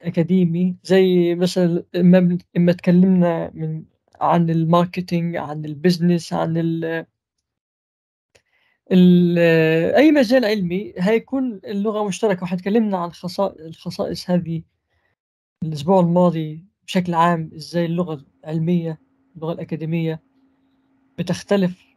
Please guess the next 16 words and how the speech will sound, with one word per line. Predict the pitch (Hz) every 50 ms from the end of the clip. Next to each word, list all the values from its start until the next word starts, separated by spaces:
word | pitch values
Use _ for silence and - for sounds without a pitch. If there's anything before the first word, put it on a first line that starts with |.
| -
عن | 160 160 165
اللغة | 165 175 165 170
الأدبية | 165 165 151 160 151 165 175 165 165 165 165 165 165 165 160 151 - _ _ _ _ _ _
والأنواع، | 151 151 156 160 160 160 160 - 160 156 160 170 180 190
الأنواع | 190 - 196 180 175 170 185 185 175
الأخرى. | 180 180 - 170 - - - 151 - _
فال-، | _ _ - 185 190 185 185 180 185 - _ _ _ _ _ _ _ _ _ _ - 196 190 190 190 185 180 180 180 175 170 170 170 170 170 - - - -
ما | 180 180 208 226 226 226
يمكن | 214 208 233 277 262 - - 226 214 202 185 175 175 - _ _ 170
استخدامه | - - - 190 175 170 165 190 208 214 208 196 185 180 180 175 175 180 180 - 120 - - _ _ _
في | _ _ 175
المجال | 160 156 151 147 147 - - - 151 156 156 151 175 190 190 185
الآخر، | 175 165 160 - 175 180 180 180 - 165 160 - _ _ _ _ _ _ _ _ _ _ _ _ _ _ _ _ _ _ _ _ _ _ _ _ _ _ _ _
في | _ - 196
المجال | 196 196 190 180 233 240
العلمي | 247 240 233 254 262 247 240 233 220 208 196 -